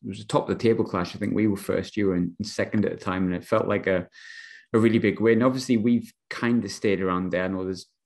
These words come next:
games in hand and stuff like that for other sides around there, but currently we're technically second. You're currently in eleventh, so you ha-,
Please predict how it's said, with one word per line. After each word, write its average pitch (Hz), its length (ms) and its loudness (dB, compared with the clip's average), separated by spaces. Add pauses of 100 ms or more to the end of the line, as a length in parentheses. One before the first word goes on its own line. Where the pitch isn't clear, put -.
(180)
games 90 320 0
in - 60 -10
hand 90 360 0
and 87 160 0
stuff - 240 -4
like - 140 -4
that - 260 -4
for 104 180 0
other 95 140 -2
sides 95 320 -4
around 92 240 0
there, 90 80 2
but 98 260 -2
currently 98 440 2
we're 87 100 0
technically 87 480 -2
second. 90 480 -2 (440)
You're 113 140 4
currently 104 300 4
in 98 100 4
eleventh, 92 400 2
so 101 120 -4
you 98 160 2
ha-, - 60 -8